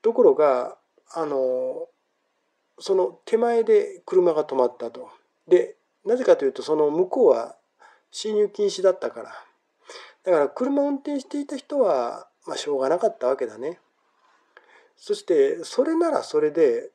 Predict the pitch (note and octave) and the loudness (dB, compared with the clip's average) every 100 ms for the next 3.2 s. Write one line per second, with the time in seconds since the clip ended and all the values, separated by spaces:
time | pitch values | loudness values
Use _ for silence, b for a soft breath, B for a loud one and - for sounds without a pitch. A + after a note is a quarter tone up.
0 | _ - G3+ A#3+ B3 D#3 - E3+ C#3+ B2 | _ -2 0 2 0 0 0 0 2 0
1 | G3+ F#3 C#3 B2 D#3 C3+ A#2+ A2+ C3+ A2+ | 0 0 -2 -12 -4 -2 -4 -4 -4 -4
2 | G#2 _ b b b _ D#3 D3 C#3 C3+ | -8 _ b b b _ -4 0 2 2
3 | C3+ | 0